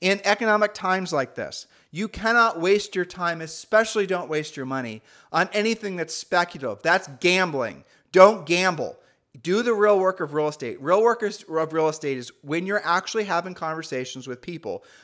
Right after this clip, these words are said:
who, uh, will transact within the next sixty or ninety days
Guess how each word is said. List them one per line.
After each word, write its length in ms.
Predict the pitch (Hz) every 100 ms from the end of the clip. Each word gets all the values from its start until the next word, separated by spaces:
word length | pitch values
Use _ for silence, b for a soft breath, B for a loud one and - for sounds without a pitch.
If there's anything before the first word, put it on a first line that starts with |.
| B
who, 440 | - 202 190 180 180
uh, 200 | 143 139 135
will 220 | 170 214
transact 720 | 214 202 190 165 151 127 -
within 200 | 139 151
the 120 | 151
next 240 | 147 143 -
sixty 540 | 190 185 - 196 208 -
or 140 | 147
ninety 240 | 147 160
days 360 | 151 143 131 131